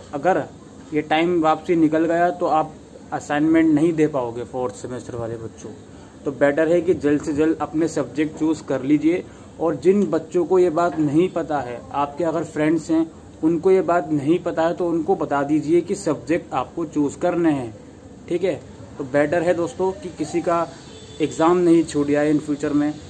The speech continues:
तो इससे अच्छा है कि आप उसको inform कर दो कि यार subject choose करने हैं second और fourth semester वाले बच्चों को dashboard से जाकर,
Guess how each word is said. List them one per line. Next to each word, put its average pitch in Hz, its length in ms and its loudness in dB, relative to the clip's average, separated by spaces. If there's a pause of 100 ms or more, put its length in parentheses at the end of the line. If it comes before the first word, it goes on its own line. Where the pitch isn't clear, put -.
(160)
तो 156 100 -2
इससे 156 280 -2
अच्छा 170 280 0
है 180 100 4
कि 185 100 -2
आप 175 200 0 (120)
उसको 180 380 0 (140)
inform 160 440 0
कर 156 180 0
दो 151 180 0
कि 170 180 -2
यार 180 140 2
subject 151 580 -2
choose 160 220 0
करने 160 340 0
हैं 170 120 2
second 160 460 -2
और 165 100 0
fourth 160 320 -2
semester 156 380 -2
वाले 151 200 0
बच्चों 143 340 -4
को 160 120 -4
dashboard 139 460 -2
से 156 140 -6
जाकर, 147 360 -4